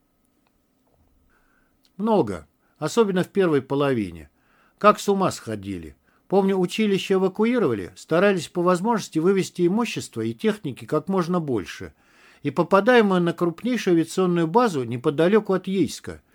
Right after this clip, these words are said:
Гигантские склады имущества. Мы вывозим училищные, а рядом с нашими училищными складами – стратегические склады авиаимущества. Чего там только не было.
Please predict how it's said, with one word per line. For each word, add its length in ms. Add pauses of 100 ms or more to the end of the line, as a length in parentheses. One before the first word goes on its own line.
(320)
Гигантские 600
склады 480
имущества. 720 (400)
Мы 220
вывозим 500
училищные, 800 (340)
а 140
рядом 260
с 140
нашими 440
училищными 760
складами – 720 (300)
стратегические 960
склады 480
авиаимущества. 1200 (340)
Чего 380
там 240
только 340
не 180
было. 360